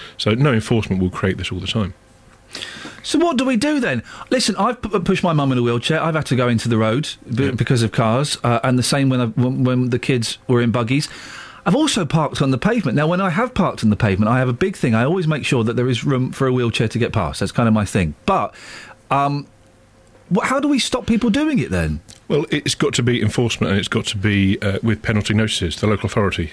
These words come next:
Speaker 1: I mean, if you tell the local authority they'd make money out of it, I'm sure their ears would prick up and they would look at it very differently. It's no different to parking across somebody's entrance,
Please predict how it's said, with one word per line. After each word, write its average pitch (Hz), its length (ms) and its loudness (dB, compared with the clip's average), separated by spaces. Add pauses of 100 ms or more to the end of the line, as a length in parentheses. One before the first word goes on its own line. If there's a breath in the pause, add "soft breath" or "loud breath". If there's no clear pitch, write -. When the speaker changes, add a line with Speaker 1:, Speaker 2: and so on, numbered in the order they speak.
(140)
Speaker 1:
I 113 100 -4
mean, 98 120 -2
if 110 120 -2
you 131 40 0
tell 170 140 2
the 120 80 2
local 110 220 0
authority 95 240 0
they'd 92 240 0
make 92 160 0
money 92 260 2
out - 160 -6
of 82 80 -6
it, 104 140 -6
I'm 101 80 -4
sure 107 120 -2
their 101 160 2
ears 101 120 0
would 98 100 -4
prick 104 220 -2
up 104 160 -2
and 104 120 2
they 104 100 2
would 104 280 -4
look 107 120 0
at 110 60 -2
it 107 100 0
very 110 180 0
differently. - 400 -4 (500 loud breath)
It's - 120 0
no 190 100 4
different 113 300 -2
to 110 80 -10
parking 107 320 0
across 101 240 0
somebody's 92 440 2 (720)
entrance, - 500 -2